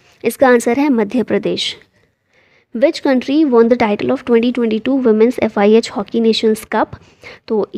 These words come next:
ये जो टाइटल है इंडिया ने जीता है। होस्ट कंट्री कौन सी है? स्पेन। रनर अप भी इसमें स्पेन रहा। Which country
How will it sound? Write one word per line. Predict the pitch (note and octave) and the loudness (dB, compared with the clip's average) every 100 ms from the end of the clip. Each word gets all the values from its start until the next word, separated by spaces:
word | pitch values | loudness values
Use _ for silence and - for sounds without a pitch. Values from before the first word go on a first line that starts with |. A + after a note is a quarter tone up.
| G#3+ | 0
ये | A3+ | 2
जो | B3+ B3 | 4 4
टाइटल | A3 G#3 A3+ | 4 2 0
है | A#3 A#3+ - | 0 0 0
इंडिया | G#3 A3 | 0 2
ने | B3 B3+ | 4 2
जीता | B3 A#3+ | 2 2
है। | C4+ C#4+ | 2 0
होस्ट | G#3+ A3+ - | 0 -2 0
कंट्री | A3+ G#3+ A#3+ | 0 0 0
कौन | A#3 A#3 | 0 2
सी | A#3+ | 2
है? | C4+ A#3 | 2 0
स्पेन। | - G#3 G#3 E4+ - - _ - | -4 -4 -2 -4 -10 -20 _ -2
रनर | A#3+ B3 D4 | 2 2 2
अप | D#4+ B3+ - | 0 -2 -4
भी | A#3+ | -4
इसमें | B3+ A#3 C#4+ | -2 -2 -4
स्पेन | - G#3 | -2 -4
रहा। | G3 G3+ - - _ _ _ _ _ _ _ B3 | -4 -10 -12 -14 _ _ _ _ _ _ _ -2
Which | B3 E4+ | 0 0
country | - C4+ C#4 | -2 -2 0